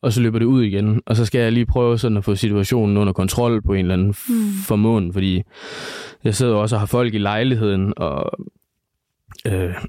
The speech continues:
Speaker 1: jeg skal lige ha-, have styr på mig selv. Øh.
Speaker 2: Du vil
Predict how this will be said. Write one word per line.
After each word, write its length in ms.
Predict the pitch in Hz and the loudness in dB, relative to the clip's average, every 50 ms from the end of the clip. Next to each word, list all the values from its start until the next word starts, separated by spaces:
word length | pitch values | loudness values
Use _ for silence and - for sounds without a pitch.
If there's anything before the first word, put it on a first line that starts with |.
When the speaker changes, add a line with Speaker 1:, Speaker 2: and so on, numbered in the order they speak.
| - - | -6 -4
Speaker 1:
jeg 180 | 101 98 95 | -2 -2 -2
skal 180 | - - 113 101 | -2 0 0 0
lige 240 | 104 107 107 104 101 | 2 2 2 2 0
ha-, 200 | 117 - - - - | 0 -2 -4 -4 -2
have 120 | - 101 | -4 -4
styr 400 | - - 123 120 107 95 90 90 | -2 0 0 2 2 0 -2 -2
på 160 | - - 120 | -2 -2 0
mig 140 | 113 98 92 | 0 0 0
selv. 400 | - - 131 127 127 127 120 - - - | -2 0 0 2 2 0 0 -2 -4 -6
Øh. 260 | - 95 85 80 85 - - - - - - - _ _ _ _ _ _ _ _ _ - | -6 -4 -4 -4 -6 -8 -8 -10 -14 -14 -16 -20 _ _ _ _ _ _ _ _ _ -2
Speaker 2:
Du 80 | 226 214 | 0 0
vil 240 | 214 208 202 196 | 0 0 -2 -4